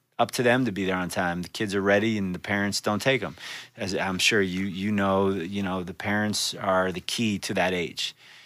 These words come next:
You know, so I was just trying to instill some of those fundamentals, and, and we had a great time. And I think we, we came in, uh, fourth place out of, like, nine teams, which no one expected us to even win any games. And we had a great time.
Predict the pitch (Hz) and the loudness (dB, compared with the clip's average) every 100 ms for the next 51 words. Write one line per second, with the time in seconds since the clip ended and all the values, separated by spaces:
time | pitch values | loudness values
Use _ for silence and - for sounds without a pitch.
0 | _ - 117 107 151 160 165 147 147 123 | _ -2 0 4 6 6 6 4 6 6
1 | - 117 101 - 123 113 98 123 113 104 | 4 0 0 2 4 4 4 2 4 4
2 | 98 - 104 98 98 95 95 98 95 87 | 2 0 0 2 0 -2 -2 -2 -2 -2
3 | - - - 101 92 95 117 139 120 98 | -4 -4 -8 -8 -4 -2 4 4 4 2
4 | 101 90 104 95 95 95 95 - 110 95 | 0 0 0 0 0 -2 -4 -2 -2 0
5 | 101 95 87 - - - - _ 95 - | 0 -2 -6 -18 -20 -20 -20 _ -12 -4
6 | 110 101 101 95 92 90 85 - 117 104 | 0 0 0 0 0 0 -2 0 2 2
7 | - 104 98 92 90 87 87 95 98 101 | 2 2 2 2 0 0 0 0 0 0
8 | - 101 95 95 95 87 - 104 104 92 | -2 -2 -2 -2 -4 -4 -2 0 0 -2
9 | - - 92 - 92 87 - 98 87 90 | -4 -2 -2 0 0 -2 -4 -4 -4 -4
10 | 92 90 92 90 87 87 85 85 87 85 | -2 -2 -2 -2 -4 -6 -8 -8 -10 -10
11 | 85 95 110 90 85 87 - 87 80 | -10 -2 -2 -2 -4 -6 -6 -8 -8